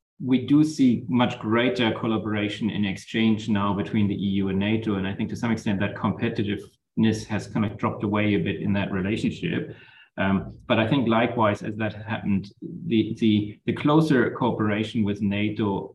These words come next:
Aus-, Australia and nato on security, I think is also mirrored in some ways on c-, closer cooperation with the E U. And it's obviously different fields and so on, but I think that greater European interest in Indo-Pacific developments is not just something that shows up in, in,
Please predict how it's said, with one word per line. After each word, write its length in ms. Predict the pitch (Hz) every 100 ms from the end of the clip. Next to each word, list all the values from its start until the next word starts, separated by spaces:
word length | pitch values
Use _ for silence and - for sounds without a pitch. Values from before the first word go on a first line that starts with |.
| _
Aus-, 120 | 113
Australia 500 | 113 - 120 110 107
and 180 | 101 101
nato 320 | 104 110 113
on 120 | 101
security, 440 | - 104 - 104 107
I 60 |
think 180 | - 113
is 100 | 104
also 360 | - 117 110 113
mirrored 640 | 104 107 113 113 104 92 - -
in 100 | 117
some 240 | - 107
ways 280 | 104 101 - -
on 160 | 107
c-, 140 | 95 - -
closer 260 | 117 101
cooperation 480 | 104 107 110 101 113
with 140 | 101 98
the 100 | 90
E 140 | 95 95
U. 340 | 110 170 180 - - _ _
And 100 | 104
it's 80 | 104
obviously 600 | 123 110 110 98 95 - -
different 340 | 139 110 95
fields 380 | - 120 135 113
and 140 | 92
so 100 | 87
on, 260 | - 92 107
but 100 | 104
I 80 | 104
think 240 | 127 127
that 300 | 113 98 - - - - - 131
greater 280 | 135 135 120
European 520 | 113 110 - 117 113
interest 360 | 113 - 107
in 80 | 110
Indo-Pacific 680 | 113 110 107 107 117 107 101
developments 800 | 104 107 107 107 110 101 95 -
is 120 | 110
not 280 | 110 113 104
just 240 | 117 101
something 240 | 117 107 107
that 100 | 104
shows 300 | 117 104 104
up 120 | 98
in, 200 | 98 98
in, 260 | 113 101